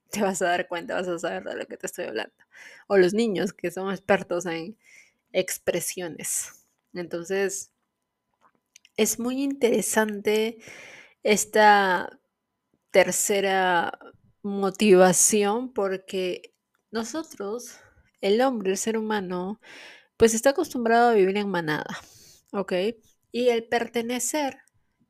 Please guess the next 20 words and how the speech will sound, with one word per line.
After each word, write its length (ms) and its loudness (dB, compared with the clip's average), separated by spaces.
el 120 0
sentido 360 -2
de 80 -2
pertenencia 920 -4
hacia 460 -6
un 120 -8
grupo 360 -2
en 100 -10
particular, 800 0
pues 340 2
nos 300 -6
da 280 2
esa, 720 0
esas 680 -6
ganas, 880 -2
valga 320 6
la 80 4
redundancia, 480 -2
motivación 960 -2
por 400 -2